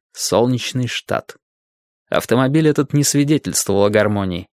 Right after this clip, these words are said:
Автомобиль этот, скорее всего, не принадлежал Эдуардо Гутьерресу, который улыбался и говорил:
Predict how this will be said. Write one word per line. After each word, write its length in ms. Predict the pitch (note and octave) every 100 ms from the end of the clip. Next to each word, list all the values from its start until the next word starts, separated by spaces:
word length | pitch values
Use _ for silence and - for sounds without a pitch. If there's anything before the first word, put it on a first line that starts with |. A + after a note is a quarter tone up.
| _ _ _ _ _
Автомобиль 640 | - - C3 D3 F3+ F3+
этот, 240 | D#3+ D3
скорее 540 | - - G#2+ G2+ D3+ D#3+
всего, 320 | C#3 D3 C#3
не 260 | C3+ C#3 E3
принадлежал 880 | C#3+ C#3+ C#3 B2+ B2 G#2+ B2+ A#2+
Эдуардо 440 | G#2+ G#2 G#2+ A#2 G#2+
Гутьерресу, 880 | G2+ F#2+ G#2 G#2+ G2 E2+ - D#2 C#2+
который 380 | F2+ E2+ G#2+ G#2+
улыбался 580 | G#2+ G#2 A#2+ C3+ -
и 80 | A2+
говорил: 560 | G#2 G2+ F#2+ G2+ A#2+